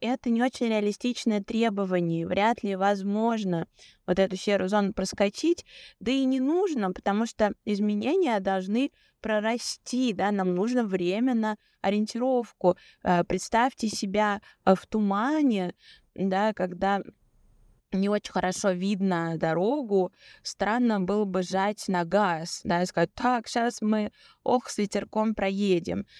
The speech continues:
Наоборот, да, хочется остановиться, немного притормозить, увидеть какой-то ориентир, может быть,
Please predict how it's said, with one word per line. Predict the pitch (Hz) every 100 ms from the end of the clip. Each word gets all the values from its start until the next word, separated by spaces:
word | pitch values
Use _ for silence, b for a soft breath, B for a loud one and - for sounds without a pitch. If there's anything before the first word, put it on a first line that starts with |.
| B -
Наоборот, | 170 170 180 214 311 208
да, | 202
хочется | - 214 - -
остановиться, | 226 - 226 220 175 175 - - 170 165
немного | 170 165 175 240
притормозить, | - 233 - 240 240 247 233 190 190 175 - -
увидеть | 175 175 190 214 226 -
какой-то | 196 - 214 220
ориентир, | 214 220 214 - 214
может | 190 185 202
быть, | 202 -